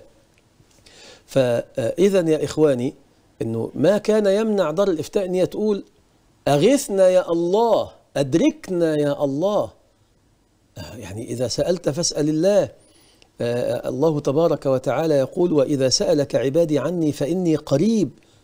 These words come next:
أجيب دعوة الداعي إذا دعان". فطلب المدد والغوث والنصرة من رسول الله صلى الله عليه وسلم،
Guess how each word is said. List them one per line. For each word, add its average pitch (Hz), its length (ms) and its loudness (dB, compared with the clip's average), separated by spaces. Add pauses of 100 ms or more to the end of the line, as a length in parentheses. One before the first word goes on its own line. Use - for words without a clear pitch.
(160)
أجيب 175 420 2
دعوة 180 380 0
الداعي 139 400 0
إذا 127 280 -2
دعان". 123 400 0 (580)
فطلب 160 600 0
المدد 127 540 -2
والغوث 117 680 -2
والنصرة 117 600 -4
من 196 260 2
رسول 190 420 -4
الله 175 400 -2
صلى 156 300 -4
الله 131 400 0
عليه 113 340 -2
وسلم، 113 460 -4